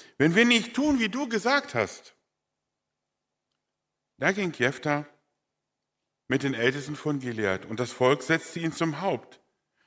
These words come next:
und Obersten über sich. Und Jephtha brachte alle seine Anliegen vor dem Herrn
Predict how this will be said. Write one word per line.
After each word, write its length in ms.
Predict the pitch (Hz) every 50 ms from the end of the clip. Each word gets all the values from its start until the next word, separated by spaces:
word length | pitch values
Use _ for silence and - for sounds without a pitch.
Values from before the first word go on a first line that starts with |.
| _ _ _
und 160 | 123 139 139
Obersten 520 | 139 175 190 185 160 143 - - - 151 120
über 240 | 117 113 110 101
sich. 400 | 92 - 98 90 87 - - - _ _ _ _ _ _ _ _ _ _ _ _
Und 100 | 107 113
Jephtha 380 | 110 127 139 147 - - 147 123
brachte 440 | 120 117 131 123 - - 139 - - -
alle 220 | 123 135 143 160
seine 380 | 151 151 151 143 143 139 139 117
Anliegen 420 | 117 117 110 110 117 117 120 123
vor 180 | 120 - 117 110
dem 140 | 113 107 101
Herrn 340 | 98 101 95 98 98 101